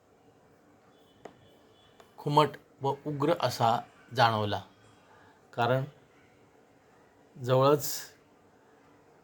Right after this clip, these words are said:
मुठा नदी वाहते. जमिनीचा लंग-, रंग लालसर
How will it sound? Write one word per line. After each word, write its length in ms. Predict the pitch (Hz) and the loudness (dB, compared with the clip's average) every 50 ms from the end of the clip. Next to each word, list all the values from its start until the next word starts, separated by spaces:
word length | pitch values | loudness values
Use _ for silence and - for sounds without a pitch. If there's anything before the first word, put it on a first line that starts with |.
| _ _ _ - | _ _ _ -8
मुठा 340 | 135 123 123 - 123 139 135 | -6 -6 -6 -2 0 2 2
नदी 220 | 131 131 123 127 | 2 4 4 4
वाहते. 440 | 120 113 107 104 104 - 101 - - _ _ _ _ _ _ _ _ _ _ _ _ _ _ _ _ _ _ _ _ _ _ _ _ _ _ _ _ _ _ _ _ _ _ _ _ - _ _ _ _ _ _ _ _ _ _ _ _ _ _ _ _ _ _ _ _ _ _ _ - _ _ - - - - _ _ - _ _ _ _ _ _ _ - - _ _ - _ _ _ _ _ _ _ _ _ - 123 | 6 6 4 4 2 -4 -14 -16 -16 _ _ _ _ _ _ _ _ _ _ _ _ _ _ _ _ _ _ _ _ _ _ _ _ _ _ _ _ _ _ _ _ _ _ _ _ -20 _ _ _ _ _ _ _ _ _ _ _ _ _ _ _ _ _ _ _ _ _ _ _ -20 _ _ -20 -20 -20 -20 _ _ -20 _ _ _ _ _ _ _ -20 -20 _ _ -20 _ _ _ _ _ _ _ _ _ -10 -4
जमिनीचा 520 | 127 127 135 139 143 147 151 151 156 151 | -2 0 0 0 0 0 2 4 4 4
लंग-, 320 | 147 139 139 139 139 139 135 - - - | 6 4 2 2 0 -4 -6 -8 -14 -10
रंग 300 | 120 127 139 147 147 139 135 127 117 113 110 104 - _ _ _ _ _ _ _ _ _ _ _ _ _ _ _ _ _ _ _ _ _ _ _ 123 | -8 -4 -2 -2 -2 0 0 0 0 0 -6 -12 -16 _ _ _ _ _ _ _ _ _ _ _ _ _ _ _ _ _ _ _ _ _ _ _ -10
लालसर 540 | 123 123 120 120 123 117 120 - - 151 | 2 6 6 6 6 4 0 0 0 -2